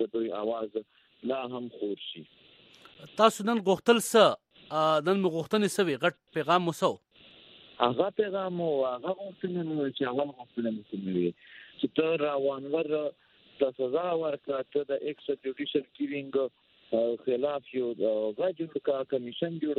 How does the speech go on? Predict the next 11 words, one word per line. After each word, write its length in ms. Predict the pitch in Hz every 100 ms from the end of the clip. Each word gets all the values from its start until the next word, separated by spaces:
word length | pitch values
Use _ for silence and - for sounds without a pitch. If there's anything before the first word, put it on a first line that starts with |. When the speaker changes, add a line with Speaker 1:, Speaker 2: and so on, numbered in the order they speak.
| -
Speaker 1:
کړه، 160 | 143 127 - - - - -
ته 80 | 156 147
داسې 240 | 165 160 156
وکړه 300 | 151 - -
کنه 160 | 151 147
چې 120 | -
میسینګ 360 | 143 147 147 135
پرسن 320 | 143 - 139 120
عدالتونو 520 | 117 117 110 165 165
ته 140 | 147
ورکړه، 460 | 151 147 139 - 139